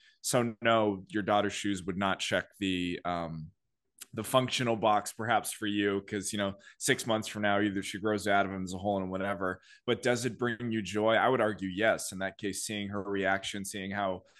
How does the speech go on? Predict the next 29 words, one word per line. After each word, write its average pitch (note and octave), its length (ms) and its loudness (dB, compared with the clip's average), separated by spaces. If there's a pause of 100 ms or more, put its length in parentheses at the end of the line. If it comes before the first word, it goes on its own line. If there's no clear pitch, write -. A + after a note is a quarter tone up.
(140)
excited A2 500 0
she - 180 0
is G2 120 -2
when G2+ 100 -6
she G2+ 100 -6
gets G2+ 200 -2
to G#2+ 60 -6
walk F#2+ 260 4
around G2 260 0
as F#2+ 120 -8
the F#2 80 -8
shoes G2 360 -4
are F2+ 60 -6
flashing. F#2+ 560 -4 (400)
Um, F2+ 380 0
but B2 100 4
yeah, A2+ 140 6
with G2 160 -2 (180)
minimalism, G#2+ 600 -4
that G2+ 160 -2
could G2 100 -8
be G2 100 0
an F#2 100 -4
episode F#2+ 420 -4
in F2+ 80 -8
itself, F2+ 560 -6
'cause G#2+ 300 -6
I A2+ 160 2
am, A2 460 -2